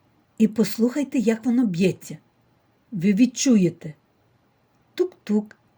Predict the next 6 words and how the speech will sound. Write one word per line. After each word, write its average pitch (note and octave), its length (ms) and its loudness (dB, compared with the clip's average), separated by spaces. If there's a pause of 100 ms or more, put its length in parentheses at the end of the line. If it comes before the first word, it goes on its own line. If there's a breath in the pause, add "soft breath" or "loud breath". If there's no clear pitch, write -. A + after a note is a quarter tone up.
(720)
тук-тук. A3 680 -4 (1200)
А - 100 -10
тепер B3+ 440 -4 (360)
станьте G3+ 540 -2
на F3+ 140 2
ніжки, E3 680 -2